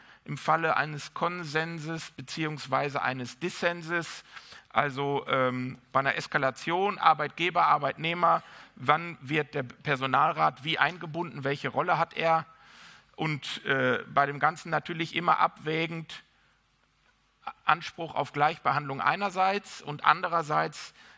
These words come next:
die Stabilität der Abläufe in der Dienststelle, auch klar.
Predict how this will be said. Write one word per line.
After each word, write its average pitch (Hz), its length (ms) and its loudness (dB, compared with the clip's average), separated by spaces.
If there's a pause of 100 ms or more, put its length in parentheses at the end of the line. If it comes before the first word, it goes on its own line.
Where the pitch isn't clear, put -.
(120)
die 139 100 -4
Stabilität 147 1080 -2 (440)
der - 160 0
Abläufe 135 480 0
in 120 120 -4
der 117 120 0
Dienststelle, 107 680 -6 (220)
auch 113 220 -4
klar. 95 320 -8